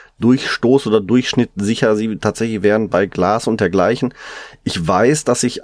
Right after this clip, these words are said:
an einer Stelle vorbeigegangen bin, wo sehr feine Glassplitter lagen. Die sind natürlich dann auch nicht in meinen Fuß eingedrungen, ähm, und auch nicht in der Sandale hängen geblieben oder durch die Sandale durchgegangen.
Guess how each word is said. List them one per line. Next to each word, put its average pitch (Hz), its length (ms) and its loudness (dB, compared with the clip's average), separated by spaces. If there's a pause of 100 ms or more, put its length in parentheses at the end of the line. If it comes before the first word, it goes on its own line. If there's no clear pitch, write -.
(100)
an 117 180 -2
einer 123 280 0
Stelle 120 240 0
vorbeigegangen 110 640 0
bin, 110 260 0
wo 104 260 4
sehr 101 300 2
feine 120 400 0
Glassplitter 110 640 -2
lagen. 127 580 0
Die 117 140 0
sind 113 360 -2
natürlich 110 400 0
dann 113 220 0
auch 147 240 0
nicht 131 160 2
in 101 80 2
meinen 87 220 0
Fuß - 400 -10
eingedrungen, 117 640 -2 (420)
ähm, 107 460 2
und 117 260 0
auch 98 200 -2
nicht 117 180 0
in 110 160 0
der 101 140 4
Sandale 98 480 0
hängen 104 160 0
geblieben 98 320 -2
oder 95 100 2
durch 95 160 -2
die - 120 -10
Sandale 92 440 2
durchgegangen. - 640 -8